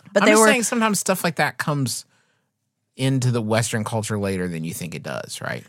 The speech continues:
Speaker 1: Well, and part of it, I will say specifically in Western culture, there was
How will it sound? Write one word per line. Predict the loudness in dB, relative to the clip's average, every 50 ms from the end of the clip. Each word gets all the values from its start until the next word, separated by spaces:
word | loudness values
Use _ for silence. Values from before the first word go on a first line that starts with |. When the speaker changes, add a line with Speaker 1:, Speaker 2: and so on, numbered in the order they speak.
| _ 2
Speaker 1:
Well, | 4 6 6 6 6 4 4
and | 2 0 0
part | 2 4 4 6
of | 6 6
it, | 4 4 4
I | 4 2 4
will | 4 2 2
say | 2 2 2
specifically | 2 0 -2 0 2 2 0 2 0 0 0
in | 2
Western | 2 2 0 0 -2 -4 0
culture, | 2 2 2 2 2 2 2 2 2 0 2
there | 4 4 6 6
was | 6 6 6 6 6 6 4 4 0 -2